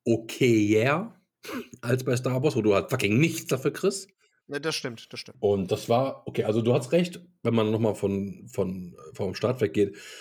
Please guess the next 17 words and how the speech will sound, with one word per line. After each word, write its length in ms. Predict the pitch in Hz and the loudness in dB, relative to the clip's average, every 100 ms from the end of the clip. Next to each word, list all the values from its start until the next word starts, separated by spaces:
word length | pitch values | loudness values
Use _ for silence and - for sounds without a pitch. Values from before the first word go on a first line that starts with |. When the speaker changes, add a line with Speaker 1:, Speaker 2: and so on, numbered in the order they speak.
| - _ | -20 _
Speaker 1:
Also 420 | 107 104 101 - | 0 4 2 0
crazy, 720 | - - 143 165 113 127 175 - - _ _ _ _ _ _ _ _ _ _ _ - | -4 0 4 4 2 2 0 -2 -14 _ _ _ _ _ _ _ _ _ _ _ -4
ist 180 | 120 | -2
bei 100 | 117 | 0
dem 220 | 107 110 110 | 2 2 0
Spiel 520 | - 113 107 107 - _ _ _ _ | 0 4 4 2 -4 _ _ _ _
spätestens 580 | - - 127 139 120 107 | -6 0 0 0 -2 -4
ab 200 | 107 - | -4 -2
der 500 | 104 98 98 95 - _ _ _ - | 0 2 2 0 -8 _ _ _ -10
Zahnreißverschlusstür 1400 | - 110 107 104 - 127 107 95 - - 101 113 - _ _ _ | -2 0 2 0 -2 -2 -6 -6 -6 -2 0 0 -6 _ _ _
mit 320 | 104 98 - | -4 -4 -6
Anlauf 360 | - 117 110 101 | -2 2 2 2
aus 80 | 92 | -4
dem 100 | 87 | -4
Fenster 280 | 90 - | -4 -4
gesprungen. 500 | 82 - 95 95 127 - - - - - - _ | -6 -8 -4 -4 -6 -12 -20 -20 -20 -20 -20 _
Ähm, 400 | 95 87 85 82 | -6 -4 -4 -8